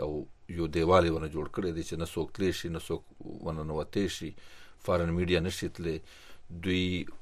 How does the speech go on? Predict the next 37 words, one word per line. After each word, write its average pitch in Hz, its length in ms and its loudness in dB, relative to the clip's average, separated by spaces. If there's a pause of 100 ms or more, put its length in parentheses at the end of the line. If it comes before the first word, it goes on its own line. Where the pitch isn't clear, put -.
(160)
اوس 104 200 2
خو 85 160 -4
ګوره 95 180 6
موږ 87 160 -2
ته 98 40 -2
پته - 260 0
لګي 87 340 2
چې - 60 -6 (120)
دوی 87 140 -4 (100)
ته 80 180 -2 (460)
چې - 80 -14 (140)
دا 80 80 4 (180)
billions 85 560 0 (280)
of 78 120 -2 (100)
dollars 82 360 6
میلاو، 82 340 4
آه، - 1200 -6 (220)
دا 95 260 6
به 90 180 2
دوی 92 240 -2
ته 90 180 -2
په 87 120 2
اپریشنو 80 560 2
میلاوېده، 76 340 0 (180)
کولیشن 82 340 4
سپورټ 76 400 -2 (100)
فنډ. 82 180 2 (640)
هغه 98 120 6
به 98 120 6
پاکستان 95 640 4
ته - 100 -8
دوی 87 140 -4
په 87 140 -2
دې 98 220 4
ورکول 87 320 2
چې 87 180 -4
دوی 85 100 0